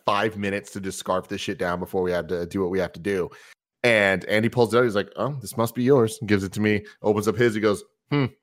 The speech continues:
that isn't yours, is it?" I'm like, "Nope." He's like, "Cool, total wrong order." <laughs>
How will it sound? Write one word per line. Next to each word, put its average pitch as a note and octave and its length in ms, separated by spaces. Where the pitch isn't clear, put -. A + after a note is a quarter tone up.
that B2 140
isn't A#2+ 240
yours, A#2 300
is A#2 120
it?" G#2 140
I'm A#2 100
like, A2 180
"Nope." C3 360
He's A#2 140
like, A#2+ 180
"Cool, D#3 400
total D#3+ 300
wrong C#3 300
order." G#2 400
<laughs> - 20